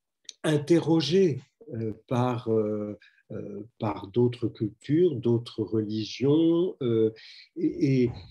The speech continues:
et savoir que, euh, tout est en mouvement.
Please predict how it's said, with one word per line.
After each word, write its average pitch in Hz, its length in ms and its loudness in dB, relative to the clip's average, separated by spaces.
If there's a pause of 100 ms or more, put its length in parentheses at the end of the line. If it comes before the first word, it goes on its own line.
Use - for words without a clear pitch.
(880)
et 151 120 2
savoir 175 840 0
que, 175 400 8 (640)
euh, 143 300 2 (840)
tout 226 300 -4
est - 320 0
en 175 200 4
mouvement. 151 800 0